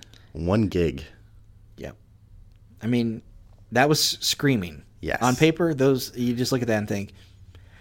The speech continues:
Speaker 2: "I should have no problem running anything.
Speaker 1: Yep.
Speaker 2: I should never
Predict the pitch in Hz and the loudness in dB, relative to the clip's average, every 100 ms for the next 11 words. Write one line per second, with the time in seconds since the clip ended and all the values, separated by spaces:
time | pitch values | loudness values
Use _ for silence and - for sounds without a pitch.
0 | - - - 117 - 123 120 117 120 120 | -20 -20 -4 2 4 4 2 0 2 2
1 | 113 107 104 101 92 92 98 101 98 110 | 2 0 -2 -2 -4 -4 -6 -6 -8 -10
2 | - 78 80 87 92 101 104 107 104 95 | -6 -4 -4 -6 -8 -4 -4 -4 -6 -8